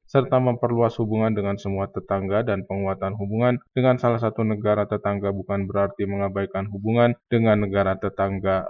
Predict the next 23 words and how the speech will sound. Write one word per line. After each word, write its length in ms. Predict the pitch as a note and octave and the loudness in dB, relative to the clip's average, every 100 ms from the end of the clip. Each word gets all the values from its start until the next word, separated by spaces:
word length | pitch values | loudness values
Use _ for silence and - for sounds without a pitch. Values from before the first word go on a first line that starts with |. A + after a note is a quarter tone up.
| G#2 | 0
lainnya. 640 | G#2 G2+ A#2+ A2+ F#2+ F#2 _ _ _ _ _ - | 2 2 2 0 -2 -8 _ _ _ _ _ 4
Nasser 400 | C#3 C3+ C#3+ C#3 | 4 6 4 4
Kanani, 480 | C#3+ C#3 C#3 D#3 | 4 6 4 2
jubir 400 | C#3 C3 B2+ C3 | 2 2 4 2
Kemenlu 480 | B2+ B2 B2 A#2+ B2 | 2 2 4 4 4
Iran, 320 | A#2+ A#2+ A#2+ | 4 4 4
menyinggung 400 | B2 A#2 A2 A2 | 4 2 2 0
kebijakan 640 | G#2+ G#2 G#2+ G#2+ G#2+ G#2 G2+ | -2 -2 -2 -4 -2 -2 0
dasar 320 | A2 - A#2+ | -2 0 -2
Republik 480 | A#2 - G2+ G#2 G2 | -2 -4 -4 -4 -4
Islam 320 | G#2 G2+ G2 | -8 -6 -4
Iran 320 | F#2+ G#2 C3 | -2 0 0
mengenai 320 | C3 G2 F#2+ | 0 -2 -4
konflik 400 | - G2+ G2+ F#2+ - | -4 -6 -6 -10 -4
panjang 560 | - A2 A2 A2+ A#2 F3+ - - _ - | 0 2 4 4 2 0 -8 -20 _ -2
antara 320 | B2+ C3 C3 | 2 4 4
dua 240 | B2+ B2 | 4 4
negara 320 | A#2+ A2 A#2 A2 | 4 2 2 2
tetangga 480 | A2+ A2+ A2 G#2+ | 0 0 0 0
utara 400 | G#2 G#2 A#2+ C#3+ | -2 0 0 0
di 160 | C3+ A#2 | -2 0
wilayah 400 | A2 G#2+ G#2+ G2+ | 2 2 2 0
Nagorno-Karabakh. 1200 | G2+ G2+ G2+ G#2 G2+ G2+ F#2+ - G2 G2 G2 G2 | -2 -4 -2 -4 -4 -4 -6 -4 -2 0 0 -4